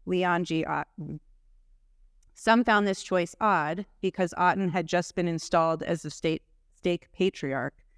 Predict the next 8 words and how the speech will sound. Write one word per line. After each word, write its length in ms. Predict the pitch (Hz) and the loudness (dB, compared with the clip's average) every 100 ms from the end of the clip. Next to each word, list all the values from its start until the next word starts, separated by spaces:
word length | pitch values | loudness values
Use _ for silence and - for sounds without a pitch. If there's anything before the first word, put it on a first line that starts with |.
| _ _ _ - - | _ _ _ -20 2
but 140 | 202 - | 2 4
to 160 | - | 4
others, 360 | 233 240 208 202 | 4 4 2 0
the 100 | 180 | -2
choice 380 | - 180 180 170 | 0 0 0 -2
made 220 | 156 156 | -2 -4
perfect 380 | 160 151 151 - | -6 -6 -6 -6
sense. 540 | 175 156 - - | -6 -6 -10 -18